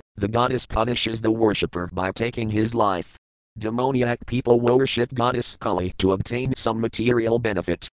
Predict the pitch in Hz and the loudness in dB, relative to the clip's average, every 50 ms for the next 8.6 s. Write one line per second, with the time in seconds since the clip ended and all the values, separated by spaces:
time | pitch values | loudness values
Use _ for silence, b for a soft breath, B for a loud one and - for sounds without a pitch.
0 | _ _ 95 98 95 - - 101 101 98 98 98 101 107 110 117 120 127 127 117 | _ _ 0 0 0 0 -4 -2 0 0 0 2 2 0 2 2 0 0 -2 -2
1 | - - - 104 107 110 117 117 - - 113 113 113 113 110 - - 117 123 123 | -4 -4 -4 -4 -4 -2 -2 -4 -6 -4 -6 -2 -2 -2 -2 2 0 0 0 0
2 | 120 - - 110 110 - 107 113 117 120 117 113 110 113 110 110 110 110 110 117 | -6 -2 -2 -2 0 0 -2 -2 0 0 -2 0 0 0 0 0 0 0 2 2
3 | 120 123 117 113 113 117 117 110 104 95 - - 80 - - - _ _ _ _ | 2 2 2 0 0 0 2 2 2 2 2 -2 -4 -6 -8 -18 _ _ _ _
4 | _ _ _ - - 113 117 - - 139 143 147 - 139 135 - 131 131 127 127 | _ _ _ -4 -4 -2 -2 0 0 0 0 0 0 -4 -4 0 0 0 0 0
5 | 131 127 127 127 127 135 139 - 139 139 143 139 127 113 101 92 92 92 92 92 | -2 -2 0 0 0 0 0 4 4 4 4 4 0 0 0 2 2 2 0 0
6 | 90 _ _ - 101 104 104 - 101 101 101 101 107 117 120 127 135 127 - 117 | -4 _ _ -2 0 0 0 0 0 -2 0 0 0 2 4 2 2 2 0 -2
7 | 113 113 117 117 - - - - 113 113 113 - 110 117 - 113 - 113 110 113 | -2 0 2 2 2 0 0 2 2 2 4 4 0 0 0 -2 -2 -2 -4 -4
8 | 110 - 110 120 120 110 101 95 85 80 80 | -2 -2 -4 -2 0 0 0 0 -2 -6 -8